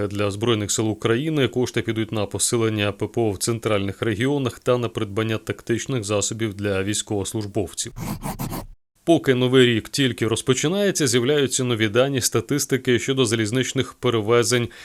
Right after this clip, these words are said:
минулого року. Зокрема, Укрзалізниця повідомила, що за дві тисячі двадцять третій рік загалом було перевезено двадцять п'ять мільйонів пасажирів.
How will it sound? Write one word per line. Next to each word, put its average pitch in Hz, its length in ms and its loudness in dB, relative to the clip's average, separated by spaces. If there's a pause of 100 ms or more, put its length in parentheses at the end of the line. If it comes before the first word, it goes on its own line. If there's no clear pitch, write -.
(320)
минулого 117 560 2
року. 107 320 0
Зокрема, 147 380 0
Укрзалізниця 143 880 0
повідомила, 131 640 0
що 143 340 0
за 117 200 2
дві 117 220 -2
тисячі 127 500 -2
двадцять 113 380 0
третій 117 360 2
рік 165 140 -2
загалом 120 540 0
було 127 200 0
перевезено 117 580 2
двадцять 110 460 -2
п'ять 107 320 0
мільйонів 110 500 0
пасажирів. 110 640 0